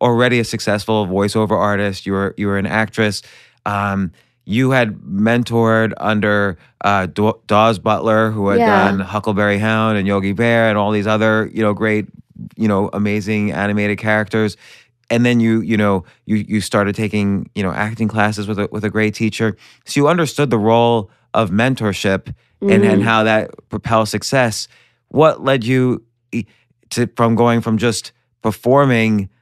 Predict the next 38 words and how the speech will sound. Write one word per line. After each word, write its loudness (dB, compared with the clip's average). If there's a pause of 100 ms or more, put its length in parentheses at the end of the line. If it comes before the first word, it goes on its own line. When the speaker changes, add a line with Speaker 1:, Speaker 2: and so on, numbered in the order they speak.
(120)
Speaker 1:
you -2
know, 2
La 0
Strada 0
on 0
a 2
Speaker 2:
Mm-hmm. 4
Speaker 1:
stage 2
to -4
actually -2
saying, -2
"Oh, 0
I'm 2
gonna 0
go 2
Speaker 2:
Yeah. 6
Speaker 1:
in, -8 (120)
in 0
the 4
mid 4
eighties 0
to -2 (160)
Italy 2
and 0
find 2
Fellini"? 0
Speaker 2:
Yeah, 6
that's 2
great. 2 (200)
This 4
kinda 4
goes 4
back 2
to 0
where 6
I 6
f-, -4
originally 4